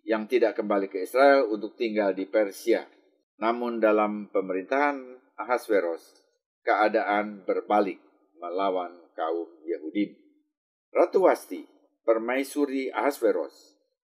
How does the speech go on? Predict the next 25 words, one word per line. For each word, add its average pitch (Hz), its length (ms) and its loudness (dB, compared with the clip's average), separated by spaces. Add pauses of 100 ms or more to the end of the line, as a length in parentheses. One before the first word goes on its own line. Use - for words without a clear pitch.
(100)
menolak 139 640 0
panggilan 120 400 2
raja 117 500 4
untuk 107 300 -4
tampil 113 420 0
di 104 140 -2
depan 101 320 0
para 101 260 -2
pembesar 95 460 -4
kerajaan, 98 500 -2 (800)
dan 95 260 -4
karena 98 300 -2
itu 110 400 -2
ia 101 180 2
dipecat - 640 -4
dari 87 220 -2
posisinya. 85 580 -12 (720)
Untuk 139 340 -4
mencari 165 480 2
permaisuri 135 560 -2
baru, 107 320 4 (560)
raja 135 320 4
mengadakan 123 560 -2
kontes 139 480 0
kecantikan, 123 720 -4